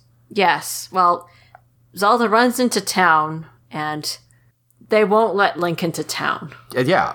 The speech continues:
Speaker 2: he just can't come in, and Zelda uses this knowledge against him to get away from him.
Speaker 1: And Link speaks to Urbosa. I guess she has to leave town
Speaker 2: Yeah,
Speaker 1: and
Speaker 2: he's
Speaker 1: say,
Speaker 2: like,
Speaker 1: yeah.
Speaker 2: he, he sends a message like, "Okay,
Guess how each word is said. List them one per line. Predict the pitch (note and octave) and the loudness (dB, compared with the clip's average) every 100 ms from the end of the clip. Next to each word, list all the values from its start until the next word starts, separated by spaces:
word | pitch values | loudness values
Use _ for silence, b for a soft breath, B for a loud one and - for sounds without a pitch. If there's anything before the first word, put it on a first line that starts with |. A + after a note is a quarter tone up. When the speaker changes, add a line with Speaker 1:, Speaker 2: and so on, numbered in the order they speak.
| G2 | -4
Speaker 2:
he | G#2+ | 0
just | A#2 G#2 | 0 0
can't | A#2+ G2 | 0 0
come | A#2+ A#2+ | 0 2
in, | E3 G2+ | 2 0
and | E2+ G2 F#2+ | 0 -4 -2
Zelda | A#2+ A#2+ A#2 A2 F#2+ | 2 2 2 0 0
uses | G2+ A2+ G#2+ G#2+ A2 | 0 2 2 0 0
this | G#2 - | 0 2
knowledge | G2 G2 F#2 - | 0 2 0 0
against | F#2+ G2+ G2 - | -2 0 0 -2
him | A2 G#2 | -2 0
to | |
get | G#2 A2+ | 0 2
away | B2+ D#3 | 2 2
from | E3 G#2+ E2 | 2 -2 -4
him. | B1+ - - | -6 -14 -6
Speaker 1:
And | F3 F3 E3 - - _ _ | -2 -2 -4 -6 -10 _ _
Link | F3+ F#3+ F#3+ F#3+ - - _ - | -4 0 0 -4 -12 -16 _ -12
speaks | - - C4+ - - | -4 0 0 0 0
to | |
Urbosa. | F3+ F3 F3 D#3+ E3 | 0 2 0 0 0
I | E3 | 0
guess | F3+ F3+ | 0 0
she | - F#3 | 0 -2
has | F#3 - | -2 -2
to | E3+ | -6
leave | D3+ F#3+ G#3 G3 | -2 0 0 -2
town | - E3 D3+ D#3 D#3+ F#3 B B B - | -6 -2 -2 -4 -8 -10 B B B -6
Speaker 2:
Yeah, | A#2 A2 | 0 2
Speaker 1:
and | C3 | 2
Speaker 2:
he's | C#3+ | 2
Speaker 1:
say, | C#3+ | 2
Speaker 2:
like, | - | 0
Speaker 1:
yeah. | F#3+ F3 E3 D3+ | 2 2 2 -2
Speaker 2:
he, | B2 C#3 C3+ B2 | -6 -2 0 -2
he | - C3 C#3 | -2 0 2
sends | E3+ D3 A#2+ | 2 2 2
a | |
message | A#2 A#2 A2 F#2+ | 2 0 0 0
like, | F#2+ A#2+ | 0 0
"Okay, | A2+ A2 E2+ | 0 0 0